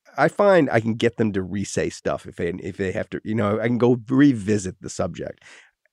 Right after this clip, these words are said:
I, I do, I, you tr-, I try to create a relationship that's not an artificial journalist-subject relationship.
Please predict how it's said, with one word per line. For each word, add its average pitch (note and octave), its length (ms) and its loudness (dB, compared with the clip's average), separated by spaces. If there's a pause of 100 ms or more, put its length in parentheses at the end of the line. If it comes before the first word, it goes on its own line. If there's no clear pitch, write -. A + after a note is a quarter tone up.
(120)
I, D#3+ 180 -6
I A#2+ 80 6
do, D3 180 2 (120)
I, A#2+ 120 -2 (160)
you B2+ 120 0
tr-, - 240 -10
I B2 140 4
try D#3+ 280 0
to B2 180 -2 (160)
create C#3+ 260 6
a B2+ 40 6
relationship G#2+ 600 2
that's F#2+ 180 -4
not G#2 300 2
an - 100 -8
artificial F#2+ 720 -2
journalist-subject - 880 -6
relationship. - 580 -12